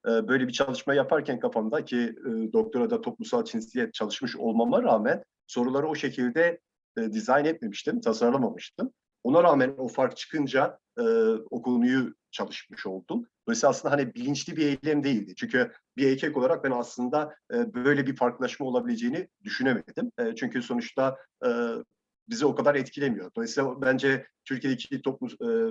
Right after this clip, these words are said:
beyin göçünün öyle bir önemli bir boyutu da var. Onun da belki ayrıca, e, irdelenmesi, çalışılması gereken bir konu. E, benim de söyleyeceklerim bu kadar Ceyhun Hocam.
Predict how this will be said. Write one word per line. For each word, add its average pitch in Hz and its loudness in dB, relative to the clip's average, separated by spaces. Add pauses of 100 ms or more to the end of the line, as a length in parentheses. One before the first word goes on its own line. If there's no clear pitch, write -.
(1300)
beyin 135 2
göçünün 135 -2
öyle 135 0
bir 156 0
önemli 135 0
bir 139 0
boyutu 127 0
da 104 0
var. 151 0 (260)
Onun 135 2
da 131 2
belki 131 -4 (320)
ayrıca, 127 0 (280)
e, 110 -8 (680)
irdelenmesi, 113 -2
çalışılması 110 -4
gereken 104 -6
bir - -12
konu. 147 -10 (220)
E, - -4 (400)
benim 208 -2
de 262 0
söyleyeceklerim 208 -2
bu 226 -10
kadar 127 -2
Ceyhun 117 -2
Hocam. 147 -6